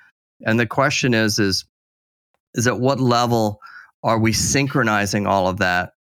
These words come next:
so that we can be the best in the moment that we are? I, I think a good example is, um, we do a lot of work, uh, for a group of, um, autistic adults, uh, out in New York,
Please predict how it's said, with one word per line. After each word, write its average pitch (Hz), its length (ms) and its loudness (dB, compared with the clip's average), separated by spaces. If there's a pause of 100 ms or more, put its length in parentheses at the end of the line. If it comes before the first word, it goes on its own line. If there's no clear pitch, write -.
(120)
so 120 180 0
that 104 120 0
we 120 140 2
can 113 160 -2
be 117 120 2
the 101 100 -2
best 107 680 -2 (200)
in 107 140 -2
the 98 80 0
moment 101 380 0
that 90 140 -2
we 95 120 -2
are? 90 380 0 (100)
I, 107 280 -2
I - 20 -2
think 175 180 -4
a 120 80 0
good 117 200 2
example 101 560 0
is, 98 240 -2
um, 92 300 -2 (680)
we 127 220 2
do 120 360 2
a 104 40 0
lot 107 240 2
of 104 100 -4
work, 101 520 -2
uh, 95 260 0
for 98 220 0
a 98 80 -4
group 104 320 -2
of, 90 420 -2 (140)
um, 87 300 -4 (100)
autistic 107 680 -2
adults, 98 680 -4 (260)
uh, 92 320 0
out 95 240 0
in 95 60 -6
New 98 80 -4
York, 101 460 -2